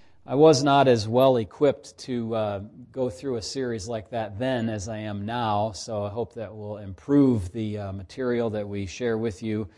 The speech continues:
and, uh, and with others, uh, through the church website ministry. Yes,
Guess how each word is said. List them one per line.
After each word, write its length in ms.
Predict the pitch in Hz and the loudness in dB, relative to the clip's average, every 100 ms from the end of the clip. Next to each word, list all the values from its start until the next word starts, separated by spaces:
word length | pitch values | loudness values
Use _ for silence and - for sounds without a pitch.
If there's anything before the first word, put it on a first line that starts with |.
| _ _ _ _ - | _ _ _ _ -14
and, 300 | 107 101 101 | -12 -8 -8
uh, 200 | 98 98 | -8 -8
and 240 | 104 101 | -10 -8
with 240 | 104 98 135 | -8 -8 -6
others, 480 | 110 107 98 - - _ - | -4 -4 -4 -8 -14 _ -20
uh, 80 | 107 | -18
through 240 | - 117 | -10 -8
the 80 | 101 | -8
church 420 | - 113 - - | -8 -8 -8 -18
website 560 | 120 113 107 - 110 104 | -8 -4 -4 -4 -8 -8
ministry. 640 | 107 104 - - 95 87 _ _ _ _ _ _ _ _ _ _ _ _ _ _ _ _ _ _ _ _ _ 113 | -8 -8 -10 -12 -14 -14 _ _ _ _ _ _ _ _ _ _ _ _ _ _ _ _ _ _ _ _ _ -20
Yes, 560 | 104 95 92 - - | -16 -14 -6 -6 -6